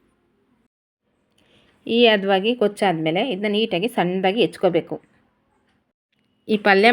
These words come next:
ಮತ್ತು ಸಾಂಬಾರು ಎರಡನ್ನೂ ನಮ್ಮ ಮನೇಲಿ ತುಂಬ ಇಷ್ಟ, ಇಷ್ಟಪಟ್ಟು ತಿಂತಾರೆ ನಮ್ಮ ಮನೇಲಿ ಎಲ್ಲರೂನುವೆ. ಇದಲ್ಲದೆ ಈ ಹಲಸಿನಕಾಯಲ್ಲಿ ಬೇರೆ ತರಹದ ರೆಸಿಪಿ ಮಾಡೋದು ಹೇಗೆ ಎಂದು ನನ್ನ ಮುಂದಿನ ಬ್ಲಾಗ್‌ನಲ್ಲಿ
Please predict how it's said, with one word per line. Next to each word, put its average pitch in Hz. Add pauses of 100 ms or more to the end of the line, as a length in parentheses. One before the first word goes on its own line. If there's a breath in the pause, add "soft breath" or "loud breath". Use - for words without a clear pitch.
ಮತ್ತು 220 (100)
ಸಾಂಬಾರು 185
ಎರಡನ್ನೂ 175
ನಮ್ಮ 165
ಮನೇಲಿ 160 (120)
ತುಂಬ 170 (160)
ಇಷ್ಟ, - (1900)
ಇಷ್ಟಪಟ್ಟು 233
ತಿಂತಾರೆ 190
ನಮ್ಮ 165
ಮನೇಲಿ 160
ಎಲ್ಲರೂನುವೆ. 151 (1700)
ಇದಲ್ಲದೆ 202 (140)
ಈ -
ಹಲಸಿನಕಾಯಲ್ಲಿ 180 (140)
ಬೇರೆ 196
ತರಹದ 170
ರೆಸಿಪಿ 170
ಮಾಡೋದು 151
ಹೇಗೆ 165 (100)
ಎಂದು 151 (480 soft breath)
ನನ್ನ 202 (120)
ಮುಂದಿನ 214 (120)
ಬ್ಲಾಗ್‌ನಲ್ಲಿ 165